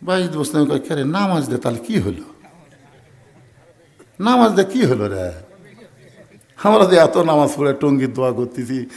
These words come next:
আবার সেই টঙ্গির দুই গ্রুপ হয়ে মারামারি হচ্ছে, কে কারণ কি রে?"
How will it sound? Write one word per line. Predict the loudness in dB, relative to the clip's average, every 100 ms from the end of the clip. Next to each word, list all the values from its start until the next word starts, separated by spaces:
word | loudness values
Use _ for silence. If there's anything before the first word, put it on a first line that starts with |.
| -18 -18 -14
আবার | -8 -6 -6 0
সেই | 2 2
টঙ্গির | 0 0 0 0
দুই | 0
গ্রুপ | 0 0 0
হয়ে | -2 -4 -6 -16 -20 -18 -6
মারামারি | -2 -2 -2 -2 -4
হচ্ছে, | -6 -8
কে | -10 -10 -10 -2
কারণ | 2 2 2 0 -2
কি | -6
রে?" | -12